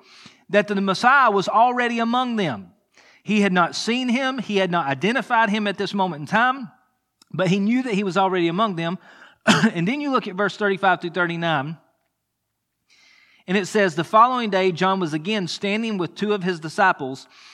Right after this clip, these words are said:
And as Jesus walked by, John looked at him and declared, 'Look, there is the Lamb of God.'" When John's two disciples heard this, they followed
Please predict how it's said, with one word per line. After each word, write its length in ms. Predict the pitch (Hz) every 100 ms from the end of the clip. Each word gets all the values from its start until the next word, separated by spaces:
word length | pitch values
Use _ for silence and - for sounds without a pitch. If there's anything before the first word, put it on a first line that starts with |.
| - -
And 120 | 165
as 160 | 165 131
Jesus 560 | 127 208 247 262 226
walked 260 | 240 240 160
by, 260 | 170 170
John 440 | 165 165 170 156 151
looked 260 | 233 -
at 100 | 285
him 280 | 190 202 208
and 60 | 208
declared, 400 | 202 190 185 165
'Look, 440 | 175 220 185 - - _ -
there 500 | 139 202 240 254 262
is 640 | 214 214 190 180 180 - -
the 140 | - 185
Lamb 520 | 180 170 170 170 165 _ _
of 140 | 127 127
God.'" 360 | 170 143 98 - - _ _ _ _ _ _ _ _ _ _ _ _ _ _ _ _ _ -
When 160 | 165 156
John's 360 | 202 247 247
two 140 | - 233
disciples 480 | 190 226 202 202
heard 220 | - 226 196
this, 180 | 196
they 140 | - 175
followed 680 | - 214 220 226 226 214